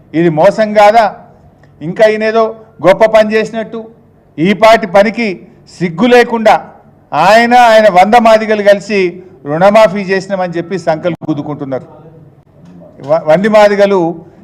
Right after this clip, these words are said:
ఇవాళ, సారీ, వంది మా-, మాదులు, క్షమించాలి, వంది మాగదులు, వంది మాగదులు రుణమాఫీ పూర్తయిందని ఈరోజు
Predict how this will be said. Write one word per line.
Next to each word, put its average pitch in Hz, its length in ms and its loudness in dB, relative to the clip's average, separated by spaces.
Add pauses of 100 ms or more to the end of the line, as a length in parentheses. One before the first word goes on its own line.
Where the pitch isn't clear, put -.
(160)
ఇవాళ, 185 180 2 (840)
సారీ, 113 220 -4 (240)
వంది 208 320 2
మా-, 208 200 4 (280)
మాదులు, 185 420 0 (2250)
క్షమించాలి, 165 480 -2 (100)
వంది 175 280 -2 (120)
మాగదులు, 160 420 2 (1300)
వంది 214 300 2
మాగదులు 208 420 4 (340)
రుణమాఫీ 208 460 2 (100)
పూర్తయిందని 190 640 0 (600)
ఈరోజు 180 420 0